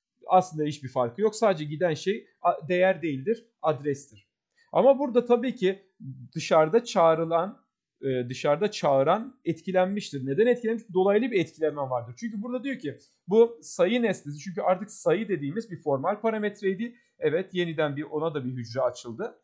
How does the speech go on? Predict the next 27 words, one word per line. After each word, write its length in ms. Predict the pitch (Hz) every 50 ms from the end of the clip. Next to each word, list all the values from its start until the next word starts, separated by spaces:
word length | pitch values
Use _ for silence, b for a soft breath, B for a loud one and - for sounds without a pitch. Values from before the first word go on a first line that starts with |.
| _ _ _ _ _ _
Ama 240 | 170 185 208 220 -
aynı 360 | - 220 247 269 269 226 175
değer 260 | 190 180 180 208 247 262
ile 180 | 226 226 214
çağırmadaki 640 | - - 165 160 160 160 165 160 175 175 - 240 196
gibi 320 | 208 139 127 156 165 - _ _ _
buranın 300 | 180 240 269 262 240 220
içeriği 600 | 180 160 - - 165 143 135 143 180 220 254 202 165
buraya 340 | 233 202 233 190 151 -
kopyalandı. 640 | - 147 135 139 - 127 120 117 110 110 107 110 120 123
Dolayısıyla 420 | 160 202 233 240 233 240 247 208
artık 340 | 185 196 202 - 240 190 202
bu 100 | 254 233
da 140 | 262 208 185
burayı 240 | 180 160 151 135
gösteriyor. 560 | 120 135 131 127 - - 123 113 110 113 110 107 _ _ _ _ _ _ _
Aynı 320 | - 175 202 240 240 226 180
adresin 440 | 151 131 143 196 196 - 262 233
buraya 240 | 240 262 262 254 240
kopyalandığını 800 | - 190 151 - 180 170 165 151 147 139 135 135 131 127 123 120
düşünürseniz 760 | 123 - - 196 254 233 - 233 254 311 - - _ _ _ _
artık 320 | - 190 190 262 247 214
bu 80 | 269 247
da 120 | 254 208
burayı 240 | 196 170 156 139 123
gösteriyor. 480 | 131 131 - - 131 113 120 120 - 139
Dolayısıyla 460 | 190 226 254 247 - - 165 -